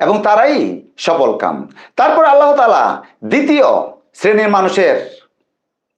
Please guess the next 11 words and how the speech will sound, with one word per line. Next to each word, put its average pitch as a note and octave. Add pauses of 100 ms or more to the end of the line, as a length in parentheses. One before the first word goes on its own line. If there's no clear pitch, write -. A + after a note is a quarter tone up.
(480)
কাফেরের D4+
কথা B3
বর্ণনা F3+
করে C3+
দেন। F2 (460)
তারপর -
তৃতীয় D4
এক D#4
শ্রেণী C#4
মানুষের G#3+
কথা E3+